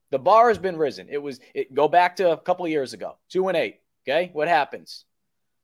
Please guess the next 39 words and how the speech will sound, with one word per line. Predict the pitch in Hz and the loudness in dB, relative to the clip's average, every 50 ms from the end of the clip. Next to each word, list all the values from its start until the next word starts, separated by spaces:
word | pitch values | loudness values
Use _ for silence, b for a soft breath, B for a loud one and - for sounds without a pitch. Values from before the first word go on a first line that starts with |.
| _ _ _ | _ _ _
Seven | - - 175 165 160 160 147 | -4 0 0 0 0 -2 -6
wins, | 139 123 104 90 82 - - - _ _ _ - | -8 -8 -10 -12 -16 -20 -20 -20 _ _ _ -2
bowl | - 151 160 160 147 135 | 4 6 6 6 4 2
win. | 113 92 78 _ _ _ - | -4 -10 -12 _ _ _ 2
Okay. | 170 160 127 95 - _ _ _ _ _ _ _ _ - | 2 2 2 0 -6 _ _ _ _ _ _ _ _ -2
Bar's | 151 156 156 147 - | -2 0 0 -2 -4
raised. | 143 147 139 117 98 82 - _ _ _ _ _ _ _ _ _ _ _ | -6 -6 -6 -6 -8 -12 -16 _ _ _ _ _ _ _ _ _ _ _
Next | 147 160 165 160 - | -2 -2 -2 -2 -4
season, | - 175 170 156 131 - 98 85 _ _ - | -6 -4 -4 -4 -6 -8 -12 -20 _ _ -20
this | 127 - | -18 -8
past | - 160 156 156 160 156 - | -2 0 0 0 0 -2 -6
year, | 123 110 | -12 -8
what | 120 156 151 156 | -4 -4 -2 -2
happens? | 160 156 156 147 - 120 87 - - _ _ _ _ _ _ - | -2 -2 -2 -4 -6 -10 -20 -20 -20 _ _ _ _ _ _ -8
Eight | 165 170 165 151 | -8 -8 -8 -8
wins | 165 160 156 143 | -10 -12 -12 -12
in | 147 151 | -12 -12
the | 143 | -8
regular | 143 143 139 131 135 131 120 | -6 -6 -6 -6 -8 -10 -10
season. | - - 139 123 107 98 92 | -10 -10 -12 -12 -12 -12 -10
Something | - 156 165 156 | -10 -8 -8 -8
that's | 147 143 - | -8 -6 -6
only | 160 160 165 147 | -6 -6 -6 -8
happened | 131 147 160 160 156 156 147 | -6 -4 -4 -4 -4 -6 -8
about | 127 127 127 127 120 b b b b b b | -4 -2 -2 -2 -4 b b b b b b
a | 127 131 | -8 -6
dozen | 123 120 - 147 160 151 156 147 | -2 0 0 0 0 0 -4 -10
times, | 123 - 147 151 156 143 131 117 | -10 -6 -4 -4 -4 -4 -6 -8
I | 120 | -10
think | 120 120 - | -14 -12 -8
thirteen | - 151 156 - - 165 156 131 | -8 -8 -8 -8 -12 -14 -14 -12
times | - 139 143 143 139 123 113 107 95 - | -10 -8 -8 -8 -8 -8 -10 -12 -12 -12
now | 104 107 104 101 95 92 90 _ _ _ _ _ _ _ _ _ _ - | -8 -8 -6 -6 -6 -8 -10 _ _ _ _ _ _ _ _ _ _ -8
in | 156 147 139 | -6 -4 -4
the | 135 127 | -2 -2
regular | 127 135 143 147 160 160 151 143 | 0 0 0 0 0 -2 -2 -4
season | 127 - - - 180 202 196 165 - 101 82 69 _ _ _ _ _ _ _ _ _ _ _ - | -6 -6 -8 -6 -6 -6 -6 -6 -10 -12 -16 -20 _ _ _ _ _ _ _ _ _ _ _ -14
in | 143 135 127 117 | -12 -10 -6 -4
Gamecock | 135 143 151 143 135 - 139 139 131 - | -2 -2 -2 -4 -6 -4 -4 -2 -4 -4